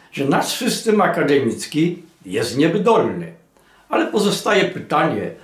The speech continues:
czy można go jeszcze naprawić. Takie pytanie postawiłem w artykule w tygodniku Gazeta Polska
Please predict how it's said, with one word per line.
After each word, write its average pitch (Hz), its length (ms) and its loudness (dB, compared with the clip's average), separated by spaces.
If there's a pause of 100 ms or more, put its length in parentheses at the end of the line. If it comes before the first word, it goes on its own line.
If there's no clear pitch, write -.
(140)
czy 135 240 -2
można 170 460 4
go 143 100 4
jeszcze 165 600 0 (160)
naprawić. 165 720 -2 (580)
Takie 208 260 -2
pytanie 165 720 -2 (360)
postawiłem 220 760 2
w - 40 2
artykule 175 760 2 (200)
w - 60 -20
tygodniku 180 580 2
Gazeta 151 480 2
Polska - 760 -4